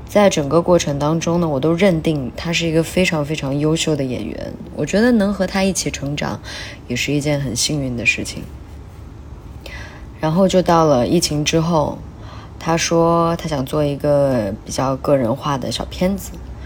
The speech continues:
然后其中的一段戏呢是要跳水，他就想到了我们家楼下的那个荷塘。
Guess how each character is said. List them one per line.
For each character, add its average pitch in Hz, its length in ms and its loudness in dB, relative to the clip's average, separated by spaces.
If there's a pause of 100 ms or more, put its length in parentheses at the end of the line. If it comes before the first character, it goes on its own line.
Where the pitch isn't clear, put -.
(400)
然 151 140 0
后 190 120 4
其 - 240 0
中 226 280 4
的 254 100 8
一 170 160 6
段 165 240 4
戏 165 300 2
呢 147 120 0
是 143 160 0
要 151 160 2
跳 214 240 4
水， 87 520 0 (760)
他 - 140 -4
就 151 180 2
想 110 240 -2
到 143 140 0
了 131 100 0
我 113 120 0
们 117 100 -2
家 147 160 0
楼 131 180 -2
下 147 220 -4
的 127 100 -6
那 131 140 -4
个 131 60 -6
荷 - 240 -6
塘。 - 340 -6